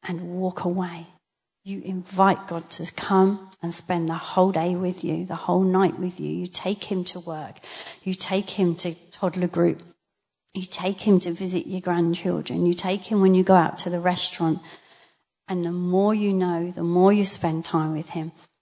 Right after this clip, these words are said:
the more it will be natural to talk about him to your friends and your family, to strangers even. The more it will be natural. For some reason, this has popped into my head. When you're out for a meal and the waiter has a bad back,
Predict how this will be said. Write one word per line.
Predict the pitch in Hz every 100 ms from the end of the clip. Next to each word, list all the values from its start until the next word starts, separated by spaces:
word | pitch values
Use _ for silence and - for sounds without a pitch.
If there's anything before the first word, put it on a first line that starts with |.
| _
the | 165
more | 170 175 190
it | -
will | 185
be | 165 170
natural | 175 170 170 185 180 - - 165
to | - 165
talk | - 175 -
about | - 156 156
him | - 165 165
to | - 170
your | 160
friends | - - 165 175 175
and | 147
your | 156
family, | 160 - 165 170 165 180
to | -
strangers | - - 190 233 - 185 - - _ _ -
even. | 180 170 - 143 156 _ _ _ _ _ -
The |
more | 180 185 208 202
it | -
will | 180 175
be | 175 175
natural. | 180 - - - 110 156 190 _ _ _ _ _ _ _ _ _ _ -
For |
some | - 175 170
reason, | 180 185 175
this | 170 175
has | 190
popped | - - - 180
into | 180 175
my | 175
head. | 196 190
When | 185 180
you're | 180 160
out | 190 -
for | - 165
a |
meal | 175 190 208 160 165 - _ -
and | 175
the | 170
waiter | 175 180 185 -
has | 165 160 156
a |
bad | 165 170 156 -
back, | 160 127 -